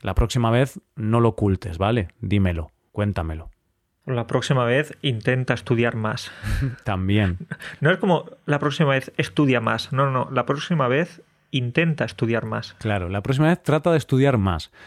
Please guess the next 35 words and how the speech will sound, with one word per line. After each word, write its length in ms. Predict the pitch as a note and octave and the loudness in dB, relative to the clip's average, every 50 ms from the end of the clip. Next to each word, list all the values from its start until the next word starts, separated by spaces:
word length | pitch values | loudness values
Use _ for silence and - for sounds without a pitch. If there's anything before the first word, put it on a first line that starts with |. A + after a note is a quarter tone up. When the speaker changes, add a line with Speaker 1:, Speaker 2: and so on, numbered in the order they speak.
| - _ _ | -20 _ _
Speaker 1:
Pero 160 | C3+ C3 B2+ | -2 0 0
para 160 | - C3 C#3 | 2 2 4
mí 120 | D3 E3 F#3+ | 4 4 4
lo 80 | G3 | 4
importante 520 | F3 D3+ B2 B2+ A#2 - C#3+ D3+ D#3 - C3+ | 4 4 2 2 2 2 0 0 2 2 2
no 120 | B2+ C3+ | 2 2
es 60 | C3+ | 2
suspenderlo, 680 | - - G#2+ - - G#2+ G#2 G#2 G#2 A#2 C3 D3+ E3 E3+ | 0 -2 -4 -2 0 0 2 2 2 2 2 2 0 0
sino 400 | - - G#2+ A2 C3+ F3+ - _ _ | 0 -2 -2 -2 -2 -4 -6 _ _
ocultar 760 | - A#2 - - - G#2+ G2+ G2+ F#2+ - - A#2 A2+ G2+ F#2 | -4 -4 -2 0 2 4 4 4 2 2 2 2 2 2 0
que 80 | - G#2 | -2 -4
ha 40 | F2+ | -6
suspendido. 720 | - G#2 F#2+ - - F#2+ F2+ F2+ F2+ F2 D#2 D2+ D#2 D2+ - _ _ - _ _ _ _ | -4 -8 -10 -8 -6 -6 -4 -2 -2 -2 -2 -4 -6 -10 -14 _ _ -20 _ _ _ _
Puede 180 | - F3 F#3+ E3 | 4 4 4 4
suspender, 680 | - C#3 A#2+ - - G#2 G2+ A2+ C3+ C#3+ D3 D3 - - _ - | 4 2 -2 0 0 0 2 2 4 2 2 0 -2 -6 _ -8
a 140 | - F#2+ F2+ | -6 -6 -2
todos 260 | - A#2 A2+ A2 G#2+ | 0 2 2 4 4
nos 320 | A2 G#2+ G2 - - - | 2 2 0 -2 -2 -2
ha 80 | A2 G2+ | 0 0
ocurrido, 520 | G2 - - - A2+ C3 C#3 C3 C3 B2 G#2+ | 0 0 0 2 2 2 4 2 2 2 0
a 60 | F#2+ | 0
todos 120 | - G#2+ G#2 | 0 0 0
nos 140 | G#2+ - | 0 -2
ocurre, 400 | F#2+ - - C3 D3+ E3 E3+ F#3 - - - - - _ _ _ _ _ | 0 0 0 0 2 0 -2 -4 -6 -14 -20 -20 -20 _ _ _ _ _
pero, 300 | - B2 C3 C#3+ D#3+ - A#2+ | 0 2 4 4 4 2 2
hijo, 380 | A#2 A#2 G2+ F#2 A#2+ B2 C3+ - - _ _ _ _ | 2 2 2 2 2 2 0 0 -4 _ _ _ _
no 180 | G2+ G2+ G#2 A2 | 0 2 4 4
lo 80 | A#2 | 4
ocultes. 760 | A2+ - - A2+ C3 D3 C3+ - - F#2 F#2+ - - - - _ _ _ _ _ _ _ _ | 2 0 2 2 4 4 2 0 -6 -10 -12 -12 -16 -20 -20 _ _ _ _ _ _ _ _
O 100 | - G2+ | 0 0
al 80 | G#2 A#2 | 2 4
menos 220 | A#2 C3 C#3+ C3 | 4 4 4 4
Speaker 2:
Eso 120 | C3+ G3 | 2 0
está 200 | F#3+ - - B2 | -2 -2 -4 -6
feo. 300 | - - - A#2 A#2 - | -4 -2 -4 -6 -4 -6